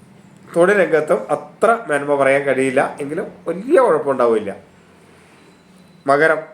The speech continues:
ഉത്രാടം അവസാന മുക്കാൽ ഭാഗം, തിരുവോണം, അവിട്ടം ആദ്യ പകുതി ഭാഗം. മകരം രാശിക്കാർക്ക് ദൈവാധീനമുണ്ട് എന്നൊഴികെ ബാക്കി കാര്യങ്ങളൊക്കെ അനുകൂലമായിരിക്കില്ല. വാക്കുകളൊക്കെ നല്ല രീതിയിൽ ഉപയോഗിക്കാൻ കഴിയും.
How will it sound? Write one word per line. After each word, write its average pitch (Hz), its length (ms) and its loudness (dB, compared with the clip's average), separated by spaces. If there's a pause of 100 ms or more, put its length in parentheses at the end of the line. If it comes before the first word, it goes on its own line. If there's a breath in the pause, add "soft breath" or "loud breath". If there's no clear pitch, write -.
(120)
ഉത്രാടം 165 440 2 (120)
അവസാന 156 320 -2
മുക്കാൽ 156 440 0
ഭാഗം, 156 240 0 (140)
തിരുവോണം, 147 460 4 (120)
അവിട്ടം 143 380 0 (160)
ആദ്യ 135 200 0 (100)
പകുതി 131 280 0 (100)
ഭാഗം. 117 240 0 (3000 soft breath)
മകരം 165 420 4
രാശിക്കാർക്ക് 214 540 0 (120)
ദൈവാധീനമുണ്ട് 190 880 2 (120)
എന്നൊഴികെ 165 480 0 (460 loud breath)
ബാക്കി 135 340 -2
കാര്യങ്ങളൊക്കെ 143 500 0 (120)
അനുകൂലമായിരിക്കില്ല. 113 680 -2 (680 soft breath)
വാക്കുകളൊക്കെ 202 640 2
നല്ല 185 120 2 (100)
രീതിയിൽ 170 280 0
ഉപയോഗിക്കാൻ 151 460 2
കഴിയും. 123 220 0